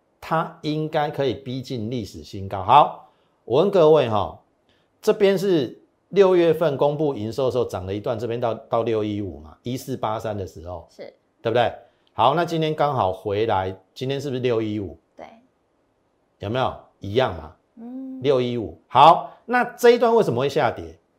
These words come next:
Speaker 1: 七月的营收衰退了十六趴，它在反映七月不好，
Speaker 2: 嗯。
Speaker 1: 对不对？那这边会好，是因为它提前反映了什么？八月会好。好，那，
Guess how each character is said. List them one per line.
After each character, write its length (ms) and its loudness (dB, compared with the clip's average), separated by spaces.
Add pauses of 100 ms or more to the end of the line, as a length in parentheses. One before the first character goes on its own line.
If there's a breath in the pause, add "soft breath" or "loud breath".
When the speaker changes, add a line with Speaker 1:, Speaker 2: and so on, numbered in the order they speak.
(500)
Speaker 1:
七 360 -6
月 160 2
的 100 0
营 220 -6
收 240 -4
衰 240 -4
退 160 -6
了 80 -6
十 160 -16
六 220 -12
趴， 280 -18 (280)
它 160 2
在 100 4
反 420 -2
映 320 -4 (360)
七 240 -6
月 120 4
不 160 -2
好， 320 -12 (320)
Speaker 2:
嗯。 240 -16 (680)
Speaker 1:
对 80 -2
不 40 0
对？ 160 4 (340 loud breath)
那 120 0
这 160 2
边 240 4
会 180 6
好， 240 4
是 160 -2
因 120 0
为 420 0 (140)
它 100 2
提 180 0
前 220 -2
反 180 0
映 140 -4
了 100 -4
什 120 -8
么？ 240 -14 (880)
八 240 0
月 180 -2
会 180 -4
好。 240 -16 (540)
好， 280 6
那， 340 0